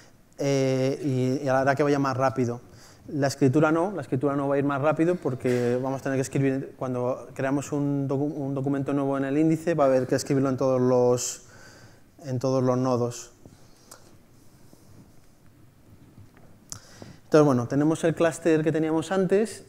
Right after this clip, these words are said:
que inicialmente lo tenía configurado en número de réplicas cero por, por comodidad, eh, pero voy a, voy a ponerlo a uno porque me, me interesa que tengamos, eh, eh, alta disponibilidad.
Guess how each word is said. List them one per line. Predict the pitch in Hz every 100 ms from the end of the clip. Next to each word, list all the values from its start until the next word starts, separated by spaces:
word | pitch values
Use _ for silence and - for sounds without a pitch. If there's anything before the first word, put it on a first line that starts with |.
| -
que | 143 135 135
inicialmente | 139 147 151 156
lo | 156
tenía | 156 151
configurado | 151 - 151 160 147
en |
número | 147 151 147
de | 151
réplicas | 151 156 147 143
cero | 170 147
por, | 127 123 127 127
por | 127 123
comodidad, | 131 139 160 185 - - - - - - -
eh, | 143 135 127
pero | 131 131
voy | 135
a, | 127
voy | 147
a | 143
ponerlo | 151 147
a | 151
uno | 160 175
porque | 180 147 135 143
me, | 135 139 135 135 139
me | 139
interesa | 135 139 143 156
que | 147
tengamos, | 143 143 147 143 135 135 - -
eh, | 135 127 123 120 123 120 120 127 - 147 147
eh, | 123
alta | 123 131
disponibilidad. | 127 139 127 123 120 120 120